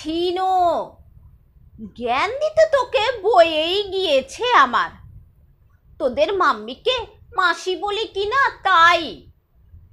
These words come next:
আমাদের ভয় পাছে মানুষের দল, বলে চোর চোর সব মাসতুতো ভাই।"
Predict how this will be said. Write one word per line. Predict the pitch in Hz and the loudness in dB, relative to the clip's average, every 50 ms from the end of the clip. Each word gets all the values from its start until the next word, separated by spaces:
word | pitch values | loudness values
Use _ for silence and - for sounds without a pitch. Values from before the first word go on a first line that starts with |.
| _ _ - _ - _ _ _ - - _ _ _ _ - - - - _ | _ _ -20 _ -20 _ _ _ -20 -20 _ _ _ _ -20 -20 -20 -20 _
আমাদের | - - 233 226 240 262 269 285 277 381 403 440 466 466 415 | 2 2 2 2 2 -2 -4 -4 -4 -4 -4 -2 -2 -4 -6
ভয় | 302 302 - - - - 214 214 220 240 269 311 349 370 349 - - - - - - - | -8 -12 -16 -18 -12 -6 -4 -2 -2 0 0 -2 -2 -4 -8 -16 -20 -20 -20 -20 -12 -8
পাছে | - 240 269 294 - - - 349 330 | -6 -6 -6 -8 -12 -12 -10 -8 -8
মানুষের | 302 294 269 247 247 277 302 285 - - 359 370 370 - 262 226 190 | -6 -4 -4 -4 -4 -4 -8 -10 -8 -8 -6 -6 -6 -6 -10 -8 -4
দল, | 226 202 196 208 226 294 320 294 - - - _ _ _ - - - - - 226 | -4 -2 0 2 2 2 2 0 -4 -12 -16 _ _ _ -20 -20 -20 -20 -18 -16
বলে | 220 196 214 196 196 208 233 285 349 381 392 392 370 294 269 - _ _ _ _ | -8 -2 0 0 0 0 -2 -4 -4 -4 -4 -4 -6 -6 -10 -14 _ _ _ _
চোর | - 330 370 381 403 427 440 453 - 427 - | -8 -6 -4 -2 0 0 0 -2 -2 -6 -10
চোর | - 359 339 339 359 392 415 | -12 -10 -8 -8 -6 -8 -8
সব | 349 - - - - - - - - 247 - 392 | -8 -10 -14 -18 -20 -14 -10 -6 -6 -6 -6 -8
মাসতুতো | 269 247 240 - - 254 - - - - - - - - 453 453 | -10 -10 -8 -8 -10 -10 -10 -16 -12 -12 -12 -10 -6 -4 -4 -4
ভাই।" | 277 277 - - - - 240 220 226 233 247 247 214 170 | -4 -6 -14 -20 -18 -2 2 4 4 4 4 2 -2 -6